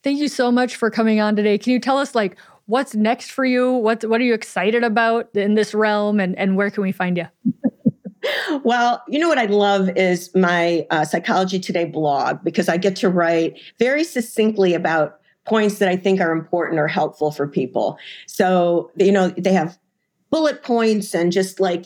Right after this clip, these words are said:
Speaker 2: easy to digest. So that, that is really what I enjoy more than a laborious book that takes a year of your life and kinda, like,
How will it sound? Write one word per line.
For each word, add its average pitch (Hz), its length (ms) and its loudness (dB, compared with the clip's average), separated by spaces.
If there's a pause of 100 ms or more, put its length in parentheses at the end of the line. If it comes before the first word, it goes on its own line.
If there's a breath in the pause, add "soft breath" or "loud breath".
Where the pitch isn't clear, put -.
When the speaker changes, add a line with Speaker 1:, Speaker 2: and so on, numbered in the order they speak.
Speaker 2:
easy 277 240 0
to 226 120 0
digest. 185 580 0
So - 100 0
that, 214 300 -2
that 285 160 0
is 262 160 -4
really 196 160 2
what 175 160 0
I 160 160 0
enjoy 160 400 0
more 165 260 0
than 160 480 0
a 190 80 0
laborious 220 580 0
book 185 340 -2
that 185 100 -4
takes 190 240 -2
a 202 40 0
year 196 220 2
of 180 100 -2
your 170 140 0
life 160 400 -2
and 160 160 -2
kinda, 156 260 -2
like, 160 380 -2